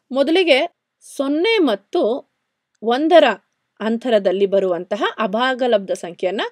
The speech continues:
ಮೊದಲಿಗೆ ನೋಡೋಣ. ಈಗ ಸೊನ್ನೆ ಮತ್ತು ಒಂದರ ನಡುವೆ ಅಂತ ಹೇಳಿದಾಗ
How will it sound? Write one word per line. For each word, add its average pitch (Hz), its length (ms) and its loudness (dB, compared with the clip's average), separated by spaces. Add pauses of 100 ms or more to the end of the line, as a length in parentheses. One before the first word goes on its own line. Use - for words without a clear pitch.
(280)
ಮೊದಲಿಗೆ 196 340 -2
ನೋಡೋಣ. 156 340 -6 (420)
ಈಗ 233 160 -4 (200)
ಸೊನ್ನೆ 277 440 -2
ಮತ್ತು 302 640 -2
ಒಂದರ 277 440 4 (200)
ನಡುವೆ 233 460 2
ಅಂತ 233 280 -4
ಹೇಳಿದಾಗ 208 400 -2